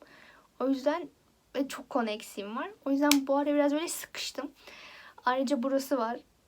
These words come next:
YouTube falan var. İlgilenmem gereken başka şeyler falan var. Bir de dayımlar geliyor. Bizde kalacaklar birkaç gün. Böyle yani karışık bir hafta <laughs> benim için olacak.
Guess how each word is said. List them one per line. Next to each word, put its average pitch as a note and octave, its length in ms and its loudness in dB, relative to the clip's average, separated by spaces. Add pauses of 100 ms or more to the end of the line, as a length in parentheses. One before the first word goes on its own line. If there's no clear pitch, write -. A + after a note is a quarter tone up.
(100)
YouTube A#3+ 380 -6
falan A3 380 -2
var. - 220 -2 (340)
İlgilenmem A3+ 540 -2
gereken A3+ 420 -4
başka A#3 240 -8
şeyler A#3 440 -4
falan A3+ 380 -6
var. D4 140 -8 (560)
Bir C4 80 0
de C4+ 120 4
dayımlar C4 360 -2
geliyor. A#3+ 460 -2 (160)
Bizde A#3 280 -4
kalacaklar A#3 520 -6
birkaç - 340 -18
gün. G#4 160 -8 (420)
Böyle D#4+ 140 -6
yani C4 220 -6
karışık C#4 380 -4
bir C#4+ 80 0
hafta C#4 380 -4
<laughs> - 0 -
benim C4+ 220 -6
için B3+ 260 -10
olacak. A#3+ 340 -8